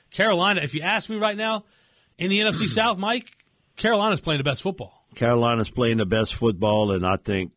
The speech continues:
Speaker 2: San Francisco goes down this week to Cincinnati. Um, this is, I think, the best chance for the Saints to win of the four,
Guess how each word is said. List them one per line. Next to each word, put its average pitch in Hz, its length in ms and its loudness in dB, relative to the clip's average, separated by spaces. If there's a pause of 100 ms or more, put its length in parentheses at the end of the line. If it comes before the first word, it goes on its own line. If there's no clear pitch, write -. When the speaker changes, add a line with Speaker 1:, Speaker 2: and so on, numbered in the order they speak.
Speaker 2:
San 101 240 -2
Francisco 101 540 -4
goes 95 340 -2
down 95 280 0
this 95 240 -2
week 98 320 -6 (440)
to 98 120 -4
Cincinnati. 95 840 -2 (400)
Um, 82 480 -8
this 117 320 0
is, 113 240 2
I 110 180 -2
think, 101 260 -4
the 95 80 -2
best 117 420 -4
chance 110 340 -2
for 113 140 -6
the 95 80 -4
Saints - 380 -2
to 110 100 -2
win 127 320 0
of 98 160 -4
the 92 100 -2
four, 139 400 0